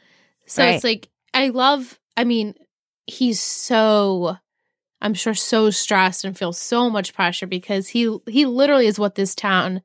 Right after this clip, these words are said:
Speaker 1: is depending on for them to win at this point. So, like, the fact that he's not doing so well, he's not really remembering their plays. Like, he needs this, and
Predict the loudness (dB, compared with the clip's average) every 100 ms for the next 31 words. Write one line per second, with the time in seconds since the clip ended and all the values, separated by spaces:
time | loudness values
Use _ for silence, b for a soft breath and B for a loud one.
0 | _ _ _ -2 0 0 -6 _ _ _
1 | -6 -2 0 2 2 0 2 2 2 -4
2 | -4 -2 -4 -6 -6 -6 -2 2 2 2
3 | -2 -2 -2 -6 -6 -6 -6 -6 -6 -10
4 | b b b b b 2 4 4 2 -2
5 | 0 0 0 -4 0 -2 0 0 2 2
6 | 0 -2 0 -2 -4 -2 0 2 0 0
7 | -2 0 2 2 2 0 0 0 -2 -2
8 | -2 0 0 0 -4 -4 0 2 2 0
9 | 0 -2 -2 B B B B B B B
10 | _ 2 4 6 4 4 2 0 0 0
11 | -2 -2 -2 -4